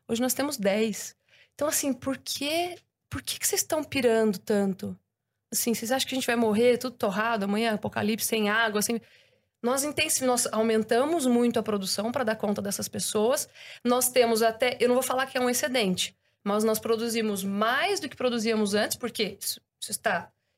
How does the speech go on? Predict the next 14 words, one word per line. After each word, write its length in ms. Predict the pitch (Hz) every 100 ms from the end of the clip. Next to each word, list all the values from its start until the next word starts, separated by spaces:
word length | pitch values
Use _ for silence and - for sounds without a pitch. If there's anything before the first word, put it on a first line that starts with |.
| - 247
embutido 640 | 220 240 - 240 220 214
aí 280 | 202 185 196
na 140 | 190
proporção 480 | 202 196 202 208 214
de 100 | 208
pobres, 580 | - 208 208 269 330 240
né, 120 | 220
de 80 | 214
pessoas 320 | 208 226 233
abaixo 300 | 226 214 277
da 60 | 247
linha 180 | 240 220
da 80 | 214
pobreza, 640 | 208 202 220 294 247